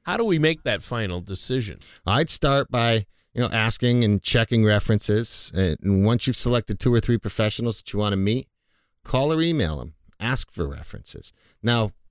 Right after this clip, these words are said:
Speaker 2: it's kind of a touchy thing that you can't really give out too much personal information, but some people should be able to at least provide you with some professional references or even personal references with those people approval. So, uh,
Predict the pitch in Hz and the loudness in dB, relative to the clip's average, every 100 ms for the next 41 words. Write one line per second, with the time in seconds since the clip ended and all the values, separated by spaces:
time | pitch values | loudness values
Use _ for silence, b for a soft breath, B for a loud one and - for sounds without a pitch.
0 | _ _ _ - 131 - - 156 127 104 | _ _ _ -2 -2 -2 -4 -2 0 0
1 | 95 - _ 127 123 95 104 107 104 98 | -2 -6 _ -4 -4 -6 -4 -2 -2 -4
2 | 104 98 - 117 101 101 90 98 92 98 | -4 -4 -4 -2 0 0 0 -2 -2 -2
3 | 95 _ _ _ _ - 101 90 - 107 | -6 _ _ _ _ -4 0 0 0 0
4 | 95 92 92 90 90 92 107 143 147 B | 0 0 0 0 0 0 0 -2 -4 B
5 | B B B 107 - 135 135 131 117 110 | B B B -4 -2 -2 0 0 0 -2
6 | - 107 87 101 101 98 92 80 107 101 | 0 -2 0 0 0 0 0 0 -2 -2
7 | - 90 95 92 92 87 - - - 104 | -4 -4 -2 -2 -2 -2 -6 -8 -4 -2
8 | - 98 95 95 110 - 120 117 110 120 | 0 -2 0 -2 -4 -4 -4 -2 -2 -2
9 | 135 - 147 - 123 101 90 90 90 90 | -2 0 2 2 0 0 0 -2 -4 -4
10 | 98 101 98 95 95 - 101 87 - 123 | -4 -2 -4 -2 0 2 2 0 2 2
11 | 123 104 - 95 92 - b b b 98 | 2 -2 -2 -2 -2 -6 b b b -2
12 | 95 | -2